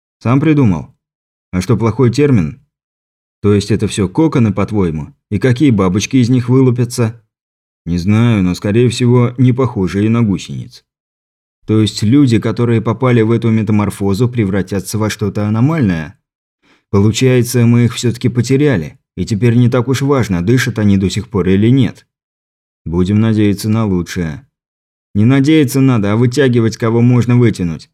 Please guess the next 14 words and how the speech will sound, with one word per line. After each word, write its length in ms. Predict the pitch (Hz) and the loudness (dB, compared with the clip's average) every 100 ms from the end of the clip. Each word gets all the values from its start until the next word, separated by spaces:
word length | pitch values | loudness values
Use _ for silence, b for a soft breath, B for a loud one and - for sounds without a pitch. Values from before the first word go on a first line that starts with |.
| - | -6
Где 260 | 98 139 147 | -2 0 2
координатор? 760 | 139 123 131 139 120 80 - _ _ - | 2 0 2 0 0 -4 -14 _ _ -4
Володя, 400 | 107 147 123 107 | 0 2 2 2
разреши 480 | 107 123 143 170 | 0 0 0 2
в 60 | 139 | 2
зону". 460 | 139 139 90 64 _ _ _ _ _ _ _ _ _ _ _ | 2 2 0 -4 _ _ _ _ _ _ _ _ _ _ _
"Спокойно". 840 | - 117 113 135 113 90 87 90 _ _ - | -4 -2 0 0 2 2 -2 -6 _ _ -6
Бернштейн 600 | 92 98 98 - 113 117 | -2 0 -2 -2 0 0
с 100 | 120 | 0
неодобрением 640 | 117 110 101 107 107 110 | 0 0 0 0 0 0
покосился 600 | 107 101 107 107 104 107 | -2 -4 -4 -4 -4 -2
на 100 | 113 | 0
ретивого 520 | 110 98 101 90 92 98 | 0 -2 -2 -2 -2 -2
квестера. 680 | 113 87 - 76 69 - | -2 -4 -6 -12 -12 -16